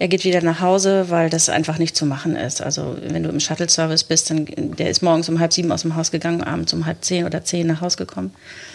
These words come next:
Vier Tage die Woche und dann das Wochenende noch und, äh, da haben wir gesagt, das schafft keiner. Erleben wir hier ja auch bei den Jungs.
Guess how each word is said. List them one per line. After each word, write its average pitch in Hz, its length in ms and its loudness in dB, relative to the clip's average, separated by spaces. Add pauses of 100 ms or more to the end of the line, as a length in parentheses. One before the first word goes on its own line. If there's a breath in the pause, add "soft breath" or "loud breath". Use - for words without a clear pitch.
(560 loud breath)
Vier 190 260 2
Tage 180 360 2
die 170 160 0
Woche 175 320 4
und 170 240 0
dann 165 120 4
das 160 160 0
Wochenende 165 500 0
noch 165 360 -2
und, 156 380 -4
äh, 131 140 -2 (120)
da 147 120 -6
haben 147 120 -2
wir 147 60 -6
gesagt, 151 300 -10
das - 280 0 (260)
schafft - 320 0
keiner. 196 440 0 (420 loud breath)
Erleben 190 320 4
wir 185 80 4
hier 196 140 4
ja 170 180 2
auch 208 220 2
bei 190 100 2
den 185 160 0
Jungs. 185 400 0